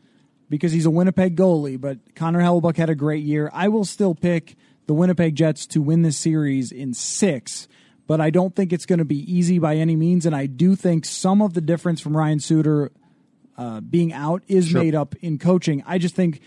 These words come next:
Speaker 1: too much talent, and if you were going line by line, I did this for E S P N for a story.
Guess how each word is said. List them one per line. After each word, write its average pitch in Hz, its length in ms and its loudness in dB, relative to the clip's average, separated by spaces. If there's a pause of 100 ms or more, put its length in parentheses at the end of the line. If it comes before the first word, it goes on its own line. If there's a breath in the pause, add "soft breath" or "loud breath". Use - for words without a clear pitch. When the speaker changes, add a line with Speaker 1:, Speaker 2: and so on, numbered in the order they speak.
(680 soft breath)
Speaker 1:
too 208 220 4
much 196 260 0
talent, 170 460 0
and 170 120 -4
if 147 120 -4
you 196 140 4
were 240 120 2
going 180 500 2 (100)
line 151 340 0
by 165 160 0
line, 147 260 -2
I 143 80 -4
did 156 180 -2
this 151 160 -2
for 151 320 -4
E 160 200 -4
S 147 100 -6
P 156 220 -2
N 190 140 2
for 151 200 -2
a 135 80 -2
story. 160 580 -2